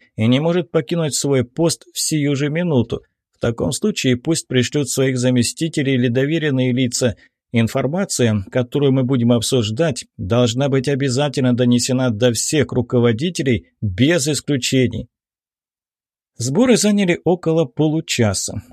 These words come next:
Как бы не хотелось начать пораньше, потребовалось время на подготовку и прибытие всего старшего руководства. «Рад видеть вас всех, несмотря на то, что ситуация, ради которой нам всем пришлось сегодня собраться,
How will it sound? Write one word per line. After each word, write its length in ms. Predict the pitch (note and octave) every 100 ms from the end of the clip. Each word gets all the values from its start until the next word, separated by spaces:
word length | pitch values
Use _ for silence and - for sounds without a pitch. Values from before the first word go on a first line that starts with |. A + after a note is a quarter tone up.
| -
Как 160 | A2+ E3+
бы 100 | C3
не 120 | A2+
хотелось 460 | - D#3+ D3+ A2+ -
начать 360 | A#2 - A2 -
пораньше, 540 | - A#2+ F3 F3+ - C#3+
потребовалось 720 | D3 C#3+ D#3+ G3+ F3 D#3 D3
время 320 | D3+ D#3 C#3
на 160 | C3 B2
подготовку 800 | B2 A2+ A2 A2 - D#3 C3 B2
и 80 | A#2
прибытие 640 | A#2 A#2 A#2 C3 - A#2+
всего 480 | G#2 - A2 A#2+ B2+
старшего 680 | - - A#2+ G2+ - A2 A2+
руководства. 800 | A2+ C3+ C3+ A2 F#2+ - C#2 - _ _ _ _ _ _ _ _ _ _ -
«Рад 420 | G#2+ B2 A3 A#3+
видеть 360 | G#3 G#3 F#3+ D#3
вас 220 | G3 -
всех, 540 | - - F3 F#3+ -
несмотря 520 | D#3+ - D3+ D3 C#3+
на 140 | C3 A#2+
то, 220 | - F3
что 220 | - C#3+
ситуация, 800 | B2 B2 A2+ C3+ G3 G#3 - B2+
ради 240 | B2+ A#2+ B2
которой 420 | C3+ B2 C3+ B2+
нам 180 | B2+ B2
всем 320 | - C#3 A#2+
пришлось 420 | A#2+ - C#3 A2+
сегодня 540 | - C3 C3 A#2+ A#2+
собраться, 880 | A2+ B2 A2 C#3+ F3+ F3+ - F3 C#3+